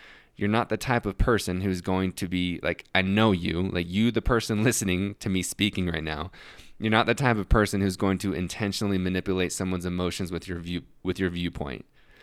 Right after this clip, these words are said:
So I have a feeling that you want to express how you feel, right? And I'll up, I'll own up to this personally, and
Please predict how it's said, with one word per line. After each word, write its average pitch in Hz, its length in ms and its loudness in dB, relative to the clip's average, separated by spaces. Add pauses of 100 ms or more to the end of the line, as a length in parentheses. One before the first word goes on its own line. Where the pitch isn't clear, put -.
(160)
So - 280 2
I 101 80 4
have 117 200 2
a 104 60 -8
feeling 107 640 2 (480)
that 92 260 -2
you 95 160 0
want 101 360 2
to 98 100 -2
express 95 600 -2 (240)
how - 180 -2
you 87 400 -2
feel, 71 400 -8 (680)
right? 87 380 2 (440)
And 95 280 2
I'll 131 240 6
up, 120 220 2 (280)
I'll 127 420 6
own 117 200 4
up 110 160 0
to 90 100 -2
this 78 220 -4
personally, 92 580 0
and 82 180 -6